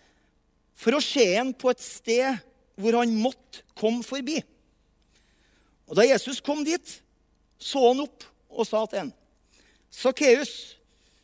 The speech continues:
skynd deg å komme ned, for i dag må jeg ta inn hos deg.' Han sky-, han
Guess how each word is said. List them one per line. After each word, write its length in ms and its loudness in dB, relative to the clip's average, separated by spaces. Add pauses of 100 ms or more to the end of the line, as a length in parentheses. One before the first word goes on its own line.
(140)
skynd 480 -6
deg 300 0 (100)
å 320 4
komme 240 -6
ned, 240 0 (1040)
for 160 0
i 80 0
dag 400 2 (560)
må 140 -2
jeg 100 -4
ta 320 -2
inn 140 -4 (180)
hos 160 0
deg.' 160 -6 (1120)
Han 160 -4
sky-, 240 -4
han 240 0